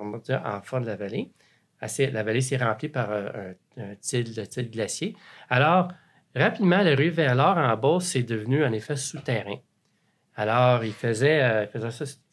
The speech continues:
il y avait, à un certain point, il y avait deux mille mineurs qui travaillaient à Saint-Simon-les-Mines. Fait que les autres, ils faisaient, ils,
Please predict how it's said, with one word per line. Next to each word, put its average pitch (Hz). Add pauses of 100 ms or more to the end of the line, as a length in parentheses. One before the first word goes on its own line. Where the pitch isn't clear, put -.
il 165
y 131
avait, 123
à 113
un 110
certain 156
point, 165
il 175
y -
avait 123
deux 147
mille 180
mineurs 127
qui -
travaillaient 113
à 120
Saint-Simon-les-Mines. 120 (480)
Fait 127
que 123
les 110
autres, 147
ils -
faisaient, 127
ils, 104